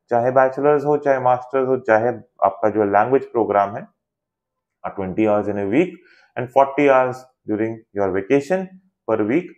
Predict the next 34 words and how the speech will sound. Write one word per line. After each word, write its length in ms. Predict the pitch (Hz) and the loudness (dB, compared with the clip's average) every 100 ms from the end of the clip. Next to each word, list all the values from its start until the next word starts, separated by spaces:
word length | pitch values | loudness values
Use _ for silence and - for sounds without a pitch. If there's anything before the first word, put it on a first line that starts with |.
| _ - | _ -2
आप 400 | 101 107 - _ | 0 0 -4 _
वहां 180 | 92 95 | -8 -6
पर 140 | - - - _ | -2 -2 -4 _
काम 200 | 107 107 110 | 2 2 2
कर 100 | 156 | 0
सकते 380 | 151 113 - 92 | 0 -4 -2 -2
हैं। 100 | 87 - _ _ _ - | -4 -6 _ _ _ 0
And, 340 | 113 117 120 117 | 4 4 2 2
uh, 180 | 117 117 - _ _ - | 2 2 -4 _ _ -8
देखिए, 180 | 127 147 | -4 -4
स्टेम 340 | - 156 170 | 0 0 2
प्रोग्राम्स 560 | 165 156 139 139 135 135 | 2 2 4 4 2 -4
की 140 | 135 | -2
अगर 160 | 123 123 | 0 2
हम 120 | 120 | 0
लोग 120 | 120 | 0
बात 280 | 104 107 - | 2 2 0
करें 180 | 110 120 | -4 -4
तो 360 | - _ _ 107 | -8 _ _ -20
स्टेम 320 | _ 120 120 | _ -2 -2
के 120 | 120 | -2
लिए 160 | 117 117 | -2 -2
जर्मनी 460 | 107 107 110 117 117 | 0 -2 -2 -8 -10
की 340 | - _ 117 | -14 _ -8
जो 80 | 107 | -6
इंजीनियरिंग 420 | 107 101 104 110 | -6 -6 -4 -4
प्रोग्राम्स 500 | 104 104 92 101 98 | -2 -2 0 -2 -2
है 60 | 104 | -8
बहुत 260 | 92 101 95 | -4 -4 -2
value 260 | 90 92 98 | -4 -4 -8
of 100 | 90 | -10
money 160 | 92 95 | -8 -8
रहती 300 | 92 - 92 | -8 -12 -16
है। 140 | 104 | -16